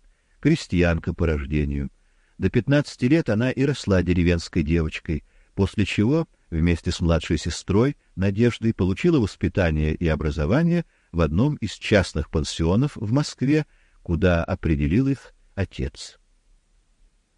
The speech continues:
Был он родом из села Панино Горбатовского уезда Нижегородской губернии.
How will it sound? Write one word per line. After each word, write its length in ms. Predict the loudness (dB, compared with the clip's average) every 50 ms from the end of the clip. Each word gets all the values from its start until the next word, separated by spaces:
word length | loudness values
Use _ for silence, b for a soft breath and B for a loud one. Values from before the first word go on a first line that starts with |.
| _ _ _ _ _ _
Был 220 | 0 0 2 4 4
он 120 | 4 2
родом 360 | 2 2 2 4 4 4 2
из 100 | 2 0
села 360 | -4 -4 -2 0 2 2 0 0 0 0
Панино 600 | 0 2 2 2 0 0 0 0 -2 -2 -4 -6 -8
Горбатовского 880 | -4 -2 -2 0 2 0 0 0 -2 -4 -8 -10 -6 -4 -2 0 0 -2
уезда 640 | -2 -4 -2 0 2 2 0 0 -2 -2 -2 -2 b b b b b
Нижегородской 800 | 0 0 0 0 0 0 0 2 2 0 -2 -4 -4 -4 -2 0
губернии. 580 | 0 0 0 0 -4 -4 -6 -8 -10 -10 -12